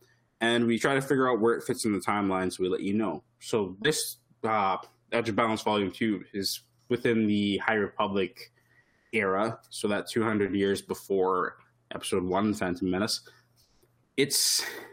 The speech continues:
it relates a lot more to the High Republic era than anything. Like, this has all of its connections in there. Maybe in the future, maybe in the next waves, we will see if that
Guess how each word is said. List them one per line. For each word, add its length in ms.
it 120
relates 400
a 60
lot 220
more 180
to 320
the 320
High 140
Republic 500
era 240
than 160
anything. 440
Like, 200
this 220
has 520
all 180
of 120
its 120
connections 580
in 280
there. 340
Maybe 240
in 80
the 80
future, 420
maybe 200
in 60
the 60
next 280
waves, 440
we 260
will 180
see 640
if 260
that 380